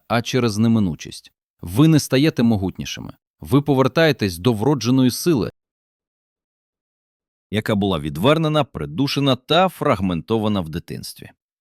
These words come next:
І коли це повернення розгортається, світ, який ви колись знали, не може не перебудуватися навколо нового центру, який ви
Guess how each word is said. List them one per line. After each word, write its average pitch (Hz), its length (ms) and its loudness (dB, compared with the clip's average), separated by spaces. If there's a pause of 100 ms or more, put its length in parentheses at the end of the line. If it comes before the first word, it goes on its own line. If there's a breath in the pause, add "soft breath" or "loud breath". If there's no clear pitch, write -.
І 127 120 0
коли 147 240 4
це 131 180 0
повернення 117 600 2
розгортається, 98 840 -2
світ, 160 420 -2
який 101 320 0
ви 101 140 0
колись 104 300 -2
знали, 160 400 2 (180)
не 127 180 6
може 156 440 2
не 139 280 4
перебудуватися 117 960 0
навколо 110 500 0
нового 98 440 0
центру, 147 500 -2 (120)
який 82 420 -2
ви 82 300 -2